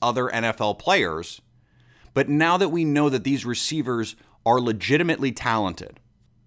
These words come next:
we have to start asking about how this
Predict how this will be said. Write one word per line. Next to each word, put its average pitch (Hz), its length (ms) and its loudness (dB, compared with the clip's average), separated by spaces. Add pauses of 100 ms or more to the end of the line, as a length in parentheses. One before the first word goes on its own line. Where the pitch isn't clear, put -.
(140)
we 117 140 -2
have 156 400 0
to 143 80 -6
start 127 300 2
asking 95 680 2
about 95 360 2
how 107 400 0
this 104 400 -6